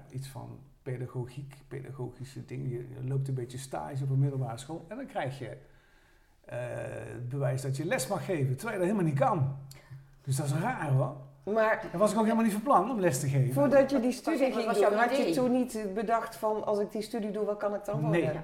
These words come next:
Speaker 1: nee, dat is dom, hè. Volgens mij ben ik Nederlands gaan studeren om mijn vader een plezier te doen. Mijn vader kwam, die had ulo gedaan. Dat was nog van voor de mulo, had je de ulo.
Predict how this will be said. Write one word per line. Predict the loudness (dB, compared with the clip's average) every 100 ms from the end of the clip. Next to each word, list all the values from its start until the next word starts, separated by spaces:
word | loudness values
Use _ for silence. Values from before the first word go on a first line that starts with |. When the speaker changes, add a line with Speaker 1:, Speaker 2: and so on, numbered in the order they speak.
| -4
Speaker 1:
nee, | -2 -2 -2
dat | 0 0
is | 4
dom, | 4 6 6
hè. | 4 -2 -10 -6
Volgens | -2 0 2
mij | 2
ben | 2
ik | 0
Nederlands | 2 2 0 -2
gaan | -6 -6
studeren | -4 -4 -2
om | -2
mijn | -4 -4
vader | -4 -2 0 0
een | 0
plezier | 0 2 2 0
te | -2
doen. | -8 -14 -20 _ _ _ _ -20 _ -10
Mijn | -6
vader | -2 -2 -2
kwam, | -2 2 4
die | 4
had | 2 -6 0
ulo | 4 6 6
gedaan. | 4 4 2 0
Dat | -10 -18 -20 _
was | -10 -6
nog | -6
van | -4 -2
voor | 0 0
de | 0
mulo, | 0 0 -2
had | 0
je | 2
de | 2 2
ulo. | 2 2 0 -6